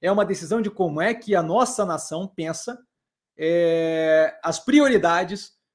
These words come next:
do uso do dinheiro público, certo? Então, essa parte não é propriamente um julgamento que vem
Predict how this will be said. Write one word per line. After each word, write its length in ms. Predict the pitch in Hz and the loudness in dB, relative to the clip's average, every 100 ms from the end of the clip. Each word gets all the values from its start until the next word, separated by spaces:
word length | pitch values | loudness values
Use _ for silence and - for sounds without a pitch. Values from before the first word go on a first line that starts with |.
| _ | _
do 240 | _ 143 208 | _ -4 2
uso 360 | 262 269 180 | 4 4 2
do 100 | 208 | -4
dinheiro 300 | 180 196 202 | -2 0 0
público, 320 | - 110 101 _ _ _ | -4 -14 -16 _ _ _
certo? 360 | - 147 143 | -6 -4 -4
Então, 420 | 135 175 185 185 - | -2 -2 -2 -6 0
essa 380 | 220 240 214 | 2 2 0
parte 460 | - 190 208 196 170 | 0 0 0 -4 -6
não 180 | 208 202 | -2 0
é 120 | 214 | -2
propriamente 920 | 214 - 202 226 196 175 170 170 156 | -2 0 2 2 0 -4 -4 -8 -10
um 60 | 160 | -8
julgamento 640 | 170 175 156 170 165 147 | -6 -4 -4 -4 -8 -10
que 100 | 143 | -10
vem 300 | 135 185 170 | -6 -6 -8